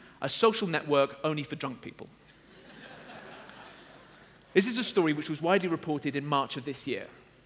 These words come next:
It was about a new social media experience, Liver. How it worked is this. You downloaded the app onto your smartphone,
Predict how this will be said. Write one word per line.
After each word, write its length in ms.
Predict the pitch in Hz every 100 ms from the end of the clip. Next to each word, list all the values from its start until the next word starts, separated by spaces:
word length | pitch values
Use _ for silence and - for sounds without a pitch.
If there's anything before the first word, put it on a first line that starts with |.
| - -
It 120 | 160 165
was 140 | 156
about 480 | 156 160 156 - - - -
a 60 |
new 460 | 147 165 185 202 190
social 460 | - - 160 - 151
media 260 | 139 131
experience, 540 | 123 - 127 139 - 139
Liver. 240 | 139 - - - - _ - _ - -
How 140 | 170 208
it 100 | 170
worked 220 | 151 -
is 100 | 131
this. 380 | 113 - - - - - _ _ _ _ _ _ _ -
You 240 | 151 139 -
downloaded 380 | 165 196 170 151
the 100 | 147
app 140 | 131
onto 140 | 135 143
your 80 |
smartphone, 560 | 120 139 110 - 127